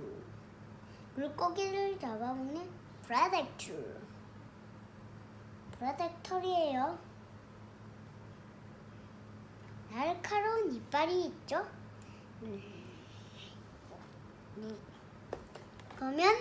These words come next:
스쿠미무스. 스쿠미무스는 프레데터일까요? 아닐까요? 바로바로 프레데터. 프레데터리예요.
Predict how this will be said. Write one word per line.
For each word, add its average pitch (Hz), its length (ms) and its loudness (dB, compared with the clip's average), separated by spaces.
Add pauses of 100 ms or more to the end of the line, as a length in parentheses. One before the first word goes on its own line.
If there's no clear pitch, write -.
스쿠미무스. 381 1120 10 (1120)
스쿠미무스는 320 1200 2
프레데터일까요? 285 1160 4
아닐까요? 285 1040 8 (1500)
바로바로 220 680 6 (300)
프레데터. 330 600 6 (1600)
프레데터리예요. 320 1120 8